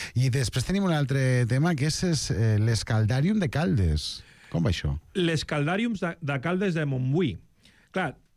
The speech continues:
Speaker 2: eh, volia començar amb això de, de Caldes,
Speaker 1: Sí.
Speaker 2: en el sentit de que tots els pobles de Catalunya que tenen, diguem, el seu nom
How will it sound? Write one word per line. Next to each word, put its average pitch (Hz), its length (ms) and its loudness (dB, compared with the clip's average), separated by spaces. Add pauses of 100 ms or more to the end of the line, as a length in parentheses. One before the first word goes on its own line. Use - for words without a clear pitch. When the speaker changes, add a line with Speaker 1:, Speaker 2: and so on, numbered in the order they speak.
(120)
Speaker 2:
eh, 135 200 -14
volia 208 400 -2
començar 269 480 -2
amb 165 180 0
això 214 220 0
de, 139 460 -2
de 127 120 -2
Caldes, 190 520 -2 (160)
Speaker 1:
Sí. - 140 -14
Speaker 2:
en 143 160 -6
el 147 80 -2
sentit 156 300 -2
de 254 160 -2
que 147 120 -10
tots 220 320 -6
els 311 140 -4
pobles 196 300 -4
de 170 80 -2
Catalunya 143 420 0
que 135 100 -4
tenen, 123 800 -2
diguem, 135 340 0
el 123 140 2
seu 156 240 0
nom 143 460 0